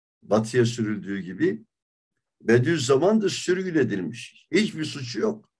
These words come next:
Allah Allah. İyi ama madem ki ben onların dünyasına karışmadım,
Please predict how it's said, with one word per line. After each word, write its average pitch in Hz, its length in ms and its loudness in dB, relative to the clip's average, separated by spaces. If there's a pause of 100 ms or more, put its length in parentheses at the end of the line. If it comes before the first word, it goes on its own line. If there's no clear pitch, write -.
(380)
Allah 85 520 -2
Allah. - 680 -10 (800)
İyi 87 200 4
ama 120 420 4 (1040)
madem 127 420 4
ki 117 200 -2
ben 120 160 2
onların 117 520 2
dünyasına 113 680 -2
karışmadım, 98 760 0